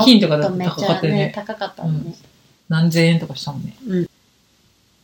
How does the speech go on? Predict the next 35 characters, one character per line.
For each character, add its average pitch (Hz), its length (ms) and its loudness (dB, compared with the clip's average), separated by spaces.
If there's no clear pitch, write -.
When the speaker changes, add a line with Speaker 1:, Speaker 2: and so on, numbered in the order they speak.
Speaker 2:
で 190 220 -10
す。 - 220 0
Speaker 1:
お、 - 180 4
三 196 220 4
十 214 120 6
分 156 260 2
で 139 60 2
終 135 140 2
わ 147 80 2
ら 151 60 -2
せ - 120 -8
た 156 60 -2
よ。 156 100 -2
Speaker 2:
お。 175 240 -6
Speaker 1:
す 156 80 -6
ご 147 140 -2
い。 139 40 -10
Speaker 2:
す 180 140 -10
ご 165 200 -2
い。 - 40 -6
Speaker 1:
最 202 120 2
近 202 120 8
ち 208 80 6
ょ - 20 6
っ - 40 -6
と 165 60 4
話 214 380 6
し 202 60 -2
す 240 100 4
ぎ 180 140 4
て 139 100 0
る 135 80 -4
か - 100 -10
ら 127 120 -4
ね。 156 280 0